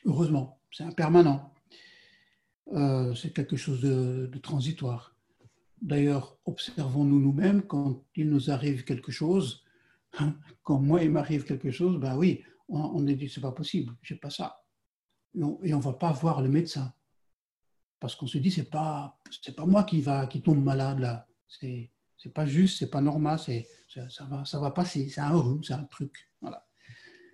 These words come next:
Euh, donc on est, on est très souvent dans ce, dans cette logique-là,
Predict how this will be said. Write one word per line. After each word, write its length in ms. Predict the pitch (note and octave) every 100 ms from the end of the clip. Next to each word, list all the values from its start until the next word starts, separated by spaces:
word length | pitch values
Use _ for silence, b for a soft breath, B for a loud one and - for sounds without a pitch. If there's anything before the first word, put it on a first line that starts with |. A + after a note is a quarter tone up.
| b _ -
Euh, 560 | C#3+ C3+ C3 B2+ B2+ A#2+ b b F#3+
donc 120 | F#3
on 120 | A3+
est, 180 | B3 -
on 120 | A#3
est 100 | C#4
très 180 | - F#4
souvent 420 | - C#4 G3+ B3+
dans 160 | G#3 E3
ce, 200 | - D3+
dans 200 | D3+ D3
cette 280 | - C3 D3+
logique-là, 600 | C#3+ B2 B2 D3 A2